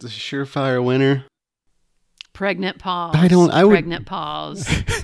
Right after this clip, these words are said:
Speaker 2: <laughs>
Speaker 1: <laughs> I don't, I would probably go for some, like, outdoor kinda, like, you know, Patagonia or something,
Speaker 2: Oh, s-
Speaker 1: 'cause everybody wants to get outside and have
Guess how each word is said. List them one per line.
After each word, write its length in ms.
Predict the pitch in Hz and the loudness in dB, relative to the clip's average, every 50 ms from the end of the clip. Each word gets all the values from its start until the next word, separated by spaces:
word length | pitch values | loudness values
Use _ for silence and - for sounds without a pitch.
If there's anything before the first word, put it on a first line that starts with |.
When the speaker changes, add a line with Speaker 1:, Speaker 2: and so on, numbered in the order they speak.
| - - - 180 - | -10 -16 -16 -8 -4
Speaker 2:
<laughs> 60 | 277 269 - - 240 226 - - - - - - - - - - _ _ _ - - - - - - - - | -4 -4 -4 -6 -8 -10 -10 -12 -14 -18 -18 -18 -20 -20 -20 -20 _ _ _ -20 -20 -8 -8 -8 -8 -6 -4
Speaker 1:
<laughs> 1080 | - - - 208 208 190 208 - - - - _ _ - - - - - - 339 - - | -4 -4 -2 -2 -6 -8 -8 -10 -14 -18 -20 _ _ -4 -4 -4 -4 -6 -2 -2 0 2
I 80 | 220 233 | 4 4
don't, 200 | 247 - - - - _ _ _ _ - - 294 - - | 4 4 2 0 -8 _ _ _ _ -6 -6 -6 -2 2
I 80 | 233 247 | 4 4
would 160 | 262 247 208 | 4 4 4
probably 200 | 226 196 175 156 | 4 4 4 4
go 160 | 151 160 165 | 4 4 4
for 140 | - 165 156 | 2 0 -2
some, 180 | 143 151 151 139 | -2 -2 -4 -4
like, 180 | 135 135 131 | -4 -4 -4
outdoor 800 | 113 98 123 127 120 85 123 113 101 120 120 120 120 120 117 110 | -2 0 0 0 0 -2 -4 -6 -4 -2 0 0 0 0 0 -2
kinda, 500 | - - 139 127 117 113 107 104 101 101 98 | -2 -2 -2 0 0 0 -2 -2 -2 -2 -2
like, 220 | 101 101 101 - _ _ | -2 -4 -6 -6 _ _
you 120 | 135 123 | -6 -6
know, 160 | 98 95 92 | -4 -4 -6
Patagonia 880 | - - 135 131 120 107 107 104 104 120 117 120 120 117 104 98 98 95 | -4 0 0 2 2 0 -2 -2 -2 -2 0 0 0 0 -2 -2 -2 -4
or 80 | 104 113 | -4 -4
something, 420 | - - - 262 262 262 254 151 | -2 -2 0 0 2 2 2 0
Speaker 2:
Oh, 40 | 127 | 0
s- 40 | 131 | 0
Speaker 1:
'cause 140 | - 170 151 | -2 0 0
everybody 220 | 151 143 135 127 | 2 2 2 2
wants 240 | 123 123 127 127 - | 2 0 -2 -2 -4
to 80 | - 117 | -6 -4
get 160 | 117 120 117 | -2 0 0
outside 840 | 113 107 101 - - - 143 135 127 127 120 123 123 123 123 123 | 0 0 -2 -4 -8 -2 0 2 2 2 2 0 0 0 0 -2
and 120 | 110 107 107 | -4 -6 -8
have 180 | 110 98 - | -8 -10 -12